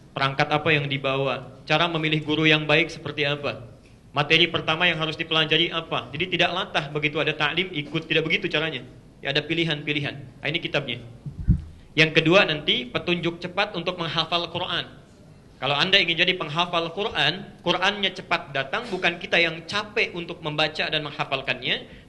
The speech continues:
beliau menulis kitab ini. Ini sangat bagus, ya. Ada tiga yang sudah sampai ke Indonesia,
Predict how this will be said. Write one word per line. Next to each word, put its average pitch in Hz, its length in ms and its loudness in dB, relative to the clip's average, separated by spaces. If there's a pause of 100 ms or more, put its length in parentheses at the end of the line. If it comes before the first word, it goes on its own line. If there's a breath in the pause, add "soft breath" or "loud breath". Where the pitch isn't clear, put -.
beliau 165 160 -2
menulis 165 320 -8
kitab 139 160 -6
ini. 123 240 -6 (720)
Ini 151 80 -12
sangat 143 240 -4
bagus, 135 320 -6
ya. 160 80 -14 (800 loud breath)
Ada 160 240 2
tiga 190 240 4
yang 196 160 2
sudah 165 160 0
sampai 175 320 -2
ke 156 80 0
Indonesia, 143 480 -4